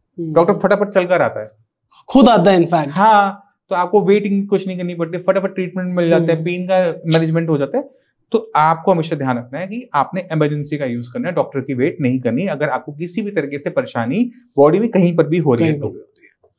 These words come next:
Speaker 1: तो जितनी मेरी पूरी ऑडियंस है, मैं सबको यही बोलना चाहता हूँ, जैसे डॉक्टर साहब ने बोला कि आप बैठिए मत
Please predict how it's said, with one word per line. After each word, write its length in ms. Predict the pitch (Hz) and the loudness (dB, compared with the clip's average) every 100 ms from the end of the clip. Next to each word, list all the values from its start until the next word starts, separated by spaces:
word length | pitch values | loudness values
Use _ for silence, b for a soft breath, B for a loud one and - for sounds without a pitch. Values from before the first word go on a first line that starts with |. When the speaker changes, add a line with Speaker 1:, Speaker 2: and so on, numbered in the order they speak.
| _ _ _ - | _ _ _ 2
Speaker 1:
तो 300 | 196 202 202 | 6 8 6
जितनी 340 | 180 202 226 | 6 4 4
मेरी 160 | 233 226 | 4 2
पूरी 240 | 202 220 | 2 4
ऑडियंस 440 | 202 190 226 247 240 | 6 6 4 0 -2
है, 80 | 285 | -2
मैं 100 | 247 | -2
सबको 260 | 220 208 | -2 0
यही 220 | 220 202 220 | 2 4 2
बोलना 300 | 190 190 202 | 2 2 2
चाहता 280 | 196 175 | 0 0
हूँ, 80 | 202 | -2
जैसे 140 | 185 180 | 0 0
डॉक्टर 240 | 160 190 | 0 0
साहब 240 | 190 180 | 2 2
ने 80 | 190 | 4
बोला 300 | 175 156 220 B B B - | 4 4 2 B B B 2
कि 60 | |
आप 100 | 285 | 2
बैठिए 560 | 262 - 196 190 - 240 | 2 4 2 4 4 4
मत 260 | 175 - | 2 -4